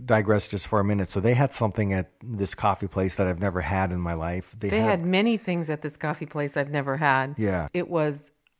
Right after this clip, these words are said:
Speaker 1: Unusual.
Speaker 2: unique. Yeah.
Speaker 1: Yeah. So they had something called a Chacachino coffee,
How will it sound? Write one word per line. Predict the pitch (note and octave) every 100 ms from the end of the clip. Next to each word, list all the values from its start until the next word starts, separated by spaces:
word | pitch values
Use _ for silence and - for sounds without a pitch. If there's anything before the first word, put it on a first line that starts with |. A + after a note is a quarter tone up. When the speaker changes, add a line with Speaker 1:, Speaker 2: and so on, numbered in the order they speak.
| _
Speaker 1:
Unusual. | A#2 A#2 F3+ F3+
Speaker 2:
unique. | - - D#2+ - - -
Yeah. | D3+
Speaker 1:
Yeah. | B2 C3 - _ - - -
So | -
they | A#2
had | C3+ D#3+
something | F3 E3
called | D3 C3+
a | G#2
Chacachino | - - C#3 A2+ - E3 D3 G2+
coffee, | - E2+ D2+ E2 D#2+